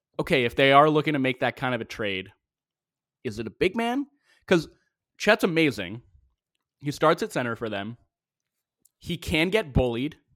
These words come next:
whether that's by opposing big men or, like, really strong drivers who go right into his body and they can kinda knock him back.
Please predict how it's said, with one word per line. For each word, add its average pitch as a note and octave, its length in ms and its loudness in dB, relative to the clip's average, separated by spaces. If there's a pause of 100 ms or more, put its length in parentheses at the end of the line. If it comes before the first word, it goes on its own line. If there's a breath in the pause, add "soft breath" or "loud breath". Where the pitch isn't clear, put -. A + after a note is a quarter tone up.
(460)
whether C#3+ 240 4
that's C3+ 200 0
by C3 200 4
opposing C#3 460 2
big C3+ 180 -6
men C3 300 0
or, C3+ 180 2
like, B2 220 -2
really C3 240 0
strong C3 300 -2
drivers A#2 520 0
who C3 80 -4
go A2+ 120 -4
right A2 260 -2
into B2 220 -4
his A#2+ 120 -4
body G#2+ 360 -2
and A2 100 -4
they A2 60 -2
can A2+ 120 -12
kinda A2+ 220 -6
knock G#2+ 280 -6
him A#2 120 -6
back. G2 340 -4